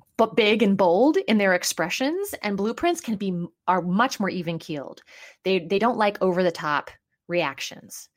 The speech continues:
So if I can lower my energy a little bit, get a little more even keeled in my tone of voice, and clearly explain to him how important that item is to me and why,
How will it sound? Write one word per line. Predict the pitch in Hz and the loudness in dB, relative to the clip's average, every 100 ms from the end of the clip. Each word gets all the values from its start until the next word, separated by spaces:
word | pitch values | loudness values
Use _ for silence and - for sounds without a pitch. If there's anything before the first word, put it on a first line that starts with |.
| _ - - - - | _ -20 -20 -20 -10
So | - 220 | -2 0
if | 214 220 | 0 2
I | 233 | 2
can | 277 - 233 214 196 190 | 0 -4 -4 -2 -4 -6
lower | 175 185 190 180 214 269 | -8 -2 0 0 0 0
my | 233 196 202 240 | -2 -2 -4 -6
energy | 202 170 165 - 143 202 339 | -6 -6 -8 -10 -12 -12 -10
a | 202 | -8
little | 180 156 | -6 -6
bit, | 151 156 208 - _ _ 165 | -6 -8 -8 -10 _ _ -6
get | 190 | -2
a | 190 | 0
little | 226 | 2
more | 247 262 | 2 2
even | 254 240 277 | 0 0 0
keeled | 269 226 202 214 | 0 0 0 2
in | 233 | 0
my | 185 165 | 0 -2
tone | - 175 | -6 -6
of | 208 | -6
voice, | 190 165 147 202 - - _ - _ - | -4 -6 -6 -8 -10 -14 _ -20 _ -8
and | 202 | -6
clearly | - 240 220 226 208 | -2 0 2 2 2
explain | 202 - - 254 320 370 | 0 -2 -2 0 2 2
to | 262 | 0
him | 151 160 143 147 214 277 _ _ _ | -2 -10 -10 -8 -8 -10 _ _ _
how | - 214 208 | -2 2 2
important | 196 - 269 233 202 233 - - | 2 2 2 2 2 0 -2 -2
that | 190 185 - | 0 0 0
item | 190 196 - | 2 2 -2
is | 180 - | -4 -4
to | 196 | -2
me | 185 190 | -2 -2
and | 175 170 | -6 -4
why, | 165 202 233 139 143 208 | -2 0 0 -2 -4 -8